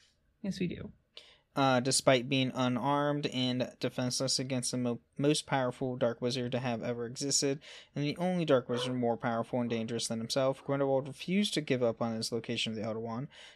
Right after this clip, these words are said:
Speaker 2: taunting Voldemort by name and mocking his desire for the wand. Growing more and more
Speaker 1: <laughs>
Speaker 2: impatient, Voldemort's fury exploded, and he felt his Death Eater summoning him in tandem to Grindelwald's final taunts that he could kill him,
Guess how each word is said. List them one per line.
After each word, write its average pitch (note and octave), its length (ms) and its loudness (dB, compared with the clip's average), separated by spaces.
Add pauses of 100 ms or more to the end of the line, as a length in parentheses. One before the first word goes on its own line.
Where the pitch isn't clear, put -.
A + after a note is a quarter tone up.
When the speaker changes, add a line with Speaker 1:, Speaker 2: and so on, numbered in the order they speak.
Speaker 2:
taunting D3+ 440 4
Voldemort B2+ 500 4
by A#2+ 140 2
name B2 300 2
and A#2 180 -4
mocking D#3 380 -2
his D3 240 -2
desire B2 600 -2 (100)
for A#2+ 220 0
the B2+ 80 0
wand. E3+ 400 -2 (480)
Growing C#3 240 4
more B2+ 200 8
and C3 120 12
more B2+ 140 10
Speaker 1:
<laughs> - 20 4
Speaker 2:
impatient, D3 600 2
Voldemort's B2 540 2
fury D3 320 4
exploded, C3 480 2
and A#2+ 140 0
he B2+ 80 -4
felt D#3+ 280 0
his C#3+ 240 -6
Death A#2+ 240 2
Eater A#2 240 -2
summoning C3 420 -2
him C3 240 -2 (360)
in C#3 140 0
tandem C#3+ 360 0
to C#3+ 120 -10
Grindelwald's A#2 520 0
final E3+ 400 -2
taunts B2+ 400 -4 (380)
that C3 220 0
he - 200 -8
could C3 200 -2
kill D#3 280 0
him, D#3 320 -2